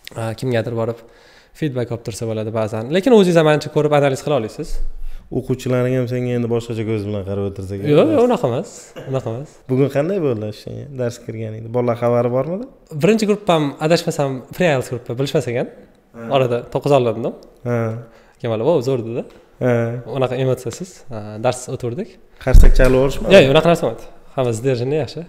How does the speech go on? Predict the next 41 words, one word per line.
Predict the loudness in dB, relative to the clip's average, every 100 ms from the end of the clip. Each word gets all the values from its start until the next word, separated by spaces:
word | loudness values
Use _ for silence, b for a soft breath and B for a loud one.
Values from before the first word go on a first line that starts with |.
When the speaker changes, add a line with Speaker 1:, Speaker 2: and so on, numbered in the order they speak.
| -6
Speaker 1:
kompozda | -6 -2 -4 -4
turishdi. | -8 -14 -14 -8
Speaker 2:
Sen | -4 -4
hamma | -4 -8 -4 -2
o'quvchilarga | -2 -4 -4 -2 0 0
o'zingga | 0 0 -2
o'xshagan | -4 -6 -6 -2
bosib, | -2 -2 2
Speaker 1:
Yo'q, | 6 8
yo'q, |
Speaker 2:
og'ir | 8 8
Speaker 1:
to'rt | 8
Speaker 2:
bosib. |
Speaker 1:
yarimda | 8 8 4
keyin | 4 2
ielts | 4 4 4 2
gruppamiz, | 0 0 0 2
yaqinda | 0 2 -2
o'sha, | -4 -10 -14 -12
anaqa | -8 -8
qilish | -10 -12
kerak. | -10 -10 -12 -20
A, | -14 -10 -10 -12 -10
"O", | -2 0 2
deb | 0 -6 -12 -4
anaqa | -2 -2
qilib, | -4
chapga | -4 -4
chalib. | -4 -8 -10 -10
Shunaqa, | -2 -2 -2 -4
o-, | -4 0
oxirgi | 0 2
gruppamiz | -2 -2 -4 -2
normalniy, | -2 -2 -2 0
tabriklaymiz. | -2 -2 -4 -4
Speaker 2:
Hmm. | -4 -8 -14 -12
Speaker 1:
Rahmat. | -10 -6 -6
Speaker 2:
Ha. | -6 -12 b b
A, | -4 0 0 0 0
Dilmurod, | 2 4 4 4 -2 -6
boya | 0 2 2